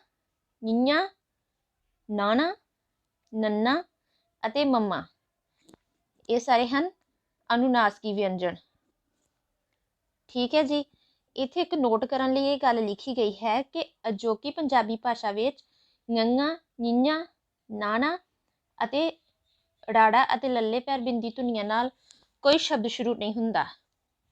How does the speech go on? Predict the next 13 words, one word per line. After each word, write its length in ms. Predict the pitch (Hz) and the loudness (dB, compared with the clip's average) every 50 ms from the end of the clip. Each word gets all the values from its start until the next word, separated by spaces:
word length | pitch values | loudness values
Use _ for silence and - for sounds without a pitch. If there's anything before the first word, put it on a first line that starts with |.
| _ _ _ _ _ _ _ _ _ _ _ _ _ | _ _ _ _ _ _ _ _ _ _ _ _ _
ਜੇਕਰ 240 | - 233 220 247 233 | -8 -4 -2 -2 0
ਕੋਈ 180 | 233 240 240 | 0 0 0
ਇਹੋ 300 | 233 - - 220 208 233 | 0 0 0 -2 -2 0
ਜਿਹਾ 120 | 220 240 247 | -2 -2 -2
ਸ਼ਬਦ 260 | - - 226 202 214 | -2 -2 -4 -2 -2
ਸ਼ੁਰੂ 280 | 226 - 240 226 262 262 | -4 -4 -2 0 0 2
ਹੁੰਦਾ 360 | 269 254 233 208 196 208 240 | 2 0 0 2 2 2 2
ਹੈ 60 | 269 | 2
ਇਹਨਾਂ 420 | - - 240 226 240 254 269 269 262 - _ _ _ _ _ _ _ _ _ _ _ _ _ - | 0 -2 -4 -2 -2 -2 -4 -4 -6 -10 _ _ _ _ _ _ _ _ _ _ _ _ _ -2
ਪੰਜ 280 | 240 226 226 214 226 | 0 0 0 -2 -2
ਧੁਨੀਆਂ 320 | 269 269 254 247 233 214 214 | -2 0 0 0 0 0 0
ਦੇ 100 | 226 226 | 0 -2
ਵਿੱਚੋਂ, 340 | 240 226 - 247 240 247 | -2 -4 -4 -6 -6 -6